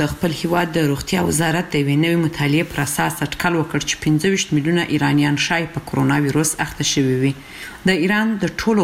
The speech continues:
وګړو شمیر یو اتیا میلیونه ګڼل شوی دی.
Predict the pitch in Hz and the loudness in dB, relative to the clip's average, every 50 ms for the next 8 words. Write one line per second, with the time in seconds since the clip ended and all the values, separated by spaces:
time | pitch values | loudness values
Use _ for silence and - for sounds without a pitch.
0 | 147 151 151 - 190 185 156 - - - 175 175 175 170 - - - 165 151 160 | 4 2 2 2 2 0 0 0 0 0 2 2 2 0 -2 -2 -2 0 0 0
1 | 196 208 214 208 - - 156 151 - - - 180 180 180 180 156 143 135 - 165 | 2 2 2 0 0 -2 -4 -4 -4 -2 0 0 2 2 2 2 0 0 0 0
2 | 165 160 156 - 135 135 135 - - - 139 127 131 127 - 131 131 | 0 0 -2 -2 -2 -2 -2 -2 -2 -2 0 0 0 0 0 -2 -2